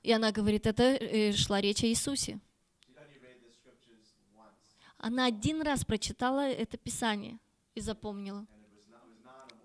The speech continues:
Speaker 2: even more than nine years ago, but it was at least nine years ago.
Speaker 1: Ну, и это девять лет спустя она все еще помнила это Писание.
Speaker 2: And she still remembered it clearly.
Speaker 1: И она помнила это место Писания.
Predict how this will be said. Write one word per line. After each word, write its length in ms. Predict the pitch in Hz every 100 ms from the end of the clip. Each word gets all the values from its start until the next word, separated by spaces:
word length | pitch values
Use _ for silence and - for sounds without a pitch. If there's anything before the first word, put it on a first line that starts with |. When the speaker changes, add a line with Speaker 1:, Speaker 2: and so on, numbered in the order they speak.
| 123
Speaker 2:
even 180 | 117 113
more 120 | 110
than 120 | -
nine 180 | - _
years 140 | 101 _
ago, 120 | _
but 60 | 202
it 0 |
was 80 | 196
at 100 | 208
least 200 | 233 _
nine 200 | 214 196 196
years 60 | _
ago. 100 | - - - _ _ _
Speaker 1:
Ну, 240 | 240 233 233
и 220 | 214 233
это 300 | 233 226 240 220 202 -
девять 520 | 226 202 262 285 285
лет 180 | 262 262
спустя 540 | - - 247 - 226 202
она 120 | 208
все 180 | - 226
еще 200 | 220 -
помнила 340 | - 208 202
это 120 | 202
Писание. 540 | - 220 - 202 196 220
Speaker 2:
And 20 | - _ _ _
she 120 | _
still 200 | _ _
remembered 380 | - _ _ _
it 80 | _
clearly. 280 | _ _ -
Speaker 1:
И 60 | 214
она 160 | 214 208 _ _
помнила 440 | - 247 262 269 254
это 220 | 214 214
место 300 | 214 202 -
Писания. 460 | - - 208 196